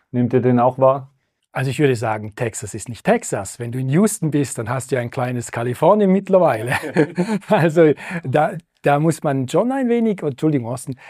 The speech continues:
Speaker 2: da muss man schon ein wenig differenzieren. Das Land ist im Moment sehr polarisiert,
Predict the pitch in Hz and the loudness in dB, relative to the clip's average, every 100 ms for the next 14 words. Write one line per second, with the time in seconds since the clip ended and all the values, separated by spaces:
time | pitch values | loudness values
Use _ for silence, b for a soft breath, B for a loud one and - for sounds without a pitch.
0 | B 131 127 143 170 175 170 165 165 156 | B -2 -2 -4 -4 -2 -2 -2 -2 -4
1 | - 156 156 156 147 - 113 107 104 B | -6 -4 -2 -2 -2 -8 -8 -8 -10 B
2 | B B 143 - _ _ _ - 131 147 | B B -2 -2 _ _ _ -4 2 2
3 | 156 - 135 131 123 - 135 127 120 117 | 2 -2 -2 -2 -2 -2 -2 -2 -4 -6
4 | 110 110 139 233 - | -6 -4 -2 -2 -2